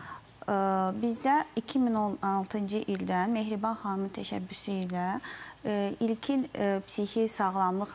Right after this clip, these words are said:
bölgəsi Lənkəranda açılmışdır. O nə deməkdir? Uşaq poliklinikasının nəzdində. Ə, deməli, özünüz bilirsiniz ki, reabilitasiya uzun bir, ə, prosesdir. Ə, yəni,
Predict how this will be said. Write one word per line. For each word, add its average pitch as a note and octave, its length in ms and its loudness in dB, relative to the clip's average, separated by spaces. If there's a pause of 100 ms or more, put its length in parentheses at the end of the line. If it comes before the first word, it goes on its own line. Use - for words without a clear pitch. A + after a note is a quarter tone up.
bölgəsi F#3 640 0 (100)
Lənkəranda F#3+ 840 2 (100)
açılmışdır. F#3 640 -2 (520)
O C4 120 4
nə G#3+ 160 6
deməkdir? F3+ 480 2 (320)
Uşaq - 320 -2
poliklinikasının G#3 880 0
nəzdində. F3+ 600 0 (580)
Ə, G3+ 140 2 (340)
deməli, C4 400 4
özünüz A#3 400 2
bilirsiniz G#3 400 0
ki, A#3+ 160 0
reabilitasiya A3 800 2 (100)
uzun G3 320 2
bir, F3+ 160 0 (460)
ə, G3 180 2
prosesdir. G3 800 0 (160)
Ə, G3 80 4 (320)
yəni, G#3 240 2